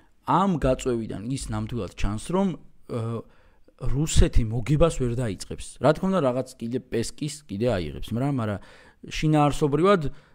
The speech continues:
ეს ომი რო დამთავრდეს, კიევმა უნდა დამარცხება აღიაროს. ისეც ვერაფერს იზამს, რომ კიევმა დამარცხება აღიაროს. რახან კიევი დამარცხებას არ აღიარებს, ზოგადად თავდამსხმელის პოზიცია ყოველთვის ძალიან სუსტია, ძალიან,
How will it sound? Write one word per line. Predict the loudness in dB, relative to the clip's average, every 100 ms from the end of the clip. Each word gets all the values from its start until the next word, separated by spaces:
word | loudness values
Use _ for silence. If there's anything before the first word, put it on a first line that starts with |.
| _ -18 -12
ეს | -6 -4 0
ომი | 0 0
რო | -2
დამთავრდეს, | -2 2 2 4 2 0
კიევმა | 0 0 2 2
უნდა | 0 -2
დამარცხება | -2 -2 -2 -4 -2 0
აღიაროს. | 0 0 -4 -4 -6
ისეც | -4 2 2 2
ვერაფერს | -2 0 0 0
იზამს, | -4 -4 -2
რომ | -4
კიევმა | -2 0 0 0
დამარცხება | -2 -2 -2 -2 4 4
აღიაროს. | 4 -2 -4 -10 -18 -20 -20 -20
რახან | -4 0 2 0
კიევი | 2 2 2
დამარცხებას | 2 2 -2 0
არ | 0
აღიარებს, | 2 2 2 2
ზოგადად | -2 2 2 2 -2 _ _ _ -2
თავდამსხმელის | 0 2 2 0 0 -2 -4
პოზიცია | -4 -6 -2 -2
ყოველთვის | 0 -4 -4
ძალიან | -2 -2 -2
სუსტია, | -6 -10 -10 -8
ძალიან, | -2 0 0